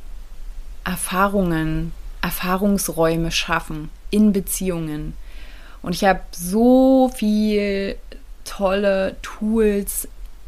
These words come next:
Dinge, um Beziehungen, ähm, neu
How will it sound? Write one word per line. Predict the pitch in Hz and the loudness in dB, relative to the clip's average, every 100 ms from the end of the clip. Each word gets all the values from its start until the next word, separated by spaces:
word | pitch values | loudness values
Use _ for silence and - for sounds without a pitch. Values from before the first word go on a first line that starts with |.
| - - - - | -14 -14 -14 -2
Dinge, | 208 202 185 180 170 | 2 2 2 0 -2
um | - 175 175 170 175 - - - - - - | -2 0 0 0 -2 -6 -10 -12 -10 -10 -4
Beziehungen, | 170 - - 214 208 190 175 175 175 170 175 - - - - - - | -2 -2 0 2 4 2 2 0 0 0 -4 -6 -8 -8 -8 -8 -6
ähm, | 180 180 170 175 175 170 175 - - - - - - - - - - - - | -4 -2 0 0 0 0 -2 -4 -6 -8 -10 -10 -10 -10 -10 -10 -10 -8 -6
neu | 180 180 180 175 180 220 240 226 202 | -2 0 2 2 4 4 6 4 4